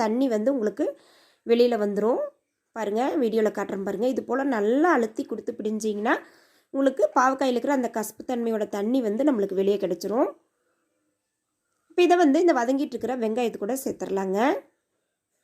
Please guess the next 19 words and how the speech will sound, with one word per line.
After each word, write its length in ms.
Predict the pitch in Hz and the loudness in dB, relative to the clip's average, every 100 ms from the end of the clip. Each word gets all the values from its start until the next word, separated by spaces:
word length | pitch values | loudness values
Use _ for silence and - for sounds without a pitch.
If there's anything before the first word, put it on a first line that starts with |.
| _ _ _ _ _ - | _ _ _ _ _ 0
அடுப்பு 200 | 294 339 320 | 2 6 6
லோ 80 | 277 | 6
ஃப்ளேம்ல 280 | 285 254 240 | 2 -2 -2
வச்சுட்டு 240 | 214 - 320 220 | -4 -6 -4 -2
நல்லா 200 | 220 247 | -2 -4
வதக்கி 240 | 196 196 208 | -4 -6 -8
விட்டுருவோம். 320 | 202 196 - 226 | -6 -4 -2 -2
வெங்காயம், 480 | 240 247 233 277 240 | 0 2 2 0 -4
பாவக்காய் 420 | 226 233 233 220 208 | -6 -6 -6 -4 -2
வந்து 140 | 214 605 - _ _ - | 0 -2 -2 _ _ -4
நல்லா 380 | 226 226 285 339 339 | 0 2 4 2 2
பொன்னிறமா 540 | 220 247 262 220 247 254 | -2 0 -2 -2 -4 -2
வதங்கணும். 380 | 202 196 196 - 220 | -2 -2 -4 -4 -6
அது 100 | 220 | -2
வரைக்கும் 240 | 226 285 269 | -2 -2 -2
நம்ம 120 | 202 196 | 0 0
நல்லா 220 | 202 233 202 | 0 0 -2
வதக்கி 240 | 190 190 | -4 -6
விட்டுறலாங்க. 440 | - 196 190 190 | -6 -6 -4 -2